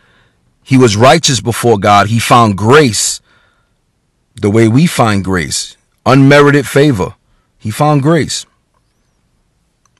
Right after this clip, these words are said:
But he wasn't perfect. That word for perfect is ta'im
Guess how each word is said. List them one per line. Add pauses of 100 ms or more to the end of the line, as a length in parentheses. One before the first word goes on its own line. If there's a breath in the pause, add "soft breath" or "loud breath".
But
he
wasn't
perfect. (400)
That
word
for
perfect
is
ta'im